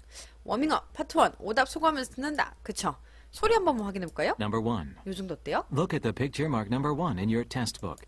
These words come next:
Speaker 1: 요 정도. 제가, 어... 소리 저번에 좀 키워달라고 말씀하신 분들이 있어서 소리 좀 키워봤어요. 괜찮죠? 고고고. 오케이. 그러면은 오답을 소거하면서,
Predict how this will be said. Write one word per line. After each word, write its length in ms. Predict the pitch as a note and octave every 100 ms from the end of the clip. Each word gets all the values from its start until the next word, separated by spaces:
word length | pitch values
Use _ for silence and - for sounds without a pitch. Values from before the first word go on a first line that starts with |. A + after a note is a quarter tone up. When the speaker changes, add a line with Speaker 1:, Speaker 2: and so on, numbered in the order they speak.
| -
Speaker 1:
요 80 | F3+
정도. 640 | E3+ D#3 G3 B3+ B3+ B3+
제가, 320 | B3 G#3+ G3+ - - - -
어... 480 | - F3+ F3 E3+ E3+ - - - - -
소리 460 | - - D#4 D#4 B3
저번에 600 | A3 A3 A3+ A3+ A3 A3
좀 220 | G3+ A3+ A3+
키워달라고 800 | - G#4 G4 E4 B3+ A3 G#3+ A3
말씀하신 560 | F3+ F#3 A#3 A3 A3+
분들이 260 | G#3+ G#3 F#3+
있어서 300 | F#3 G3+ A3
소리 240 | G#3+ C#4+ C#4+
좀 120 | G#3+
키워봤어요. 640 | - G4+ E4 G3 - C#3 A#2+ - - - - - - -
괜찮죠? 420 | A#3+ G#3+ F3+ F4+ - - - - - F#3+
고고고. 580 | G3+ G3+ C#4 G4 F4+ -
오케이. 520 | - D4+ - G#4+ F#4 F4
그러면은 520 | C4 B3 B3 F4 A4+
오답을 380 | - A3 A#3+ A#3+
소거하면서, 800 | A#3+ E4 E4 D4 B3 A3 C#4+ G4+